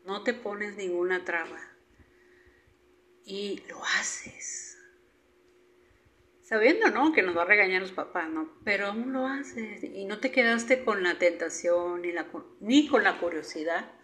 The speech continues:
de saber, por ejemplo, a, probar un, un dulce, ¿no? O una comida que se nos haya antojado, o pellizcar ese, ese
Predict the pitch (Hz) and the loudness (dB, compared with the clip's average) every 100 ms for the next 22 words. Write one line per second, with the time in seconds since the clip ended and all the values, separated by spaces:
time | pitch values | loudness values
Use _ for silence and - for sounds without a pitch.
0 | _ - - 196 - 208 196 220 226 - | _ -20 -14 -10 2 2 4 2 -2 -12
1 | - _ _ _ _ _ _ 190 196 190 | -20 _ _ _ _ _ _ -2 -2 -2
2 | 185 202 196 190 180 175 156 - - _ | 0 2 4 4 4 2 0 -8 -16 _
3 | _ _ _ _ _ _ _ _ 190 190 | _ _ _ _ _ _ _ _ 4 6
4 | 190 185 175 185 180 214 208 202 202 190 | 6 4 0 -4 -2 2 4 4 0 -6
5 | 180 - 196 202 208 - 180 175 175 175 | -10 -12 -8 -4 -4 -2 -4 -4 -6 -8
6 | - - _ _ _ - 170 170 165 160 | -12 -20 _ _ _ -12 -8 -6 -6 -8
7 | 165 170 156 151 185 196 196 190 180 175 | -8 -10 -10 -10 -4 -4 -2 -6 -4 -4
8 | 175 165 156 - - 165 175 175 175 - | -6 -8 -10 -14 -16 -8 -6 -6 -8 -12
9 | 165 156 156 - _ _ - - - - | -12 -12 -14 -18 _ _ -20 -20 -20 -20
10 | - 185 185 196 - 208 190 - - 196 | -10 -6 -6 -6 -2 -2 0 -2 2 4
11 | 196 196 190 165 - - _ _ _ _ | 4 0 -2 -2 -6 -18 _ _ _ _
12 | _ _ _ _ 185 - 196 180 170 - | _ _ _ _ -12 -4 -2 -2 -4 -8